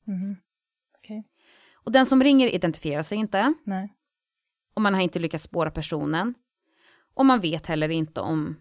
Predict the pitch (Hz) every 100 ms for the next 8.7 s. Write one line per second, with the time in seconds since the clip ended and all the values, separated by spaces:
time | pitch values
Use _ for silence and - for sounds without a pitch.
0 | - 165 135 - 156 151 151 160 - 156
1 | 151 151 147 147 151 - 165 - _ -
2 | 156 196 156 - - - 147 160 - 170
3 | 208 185 _ _ _ _ - 240 240 247
4 | 208 214 247 247 - 208 175 165 160 -
5 | 165 156 147 147 156 147 143 - 160 143
6 | 143 139 156 - 277 381 - - 247 285
7 | 226 208 190 165 165 - 180 226 185 135
8 | 123 175 - - 175 -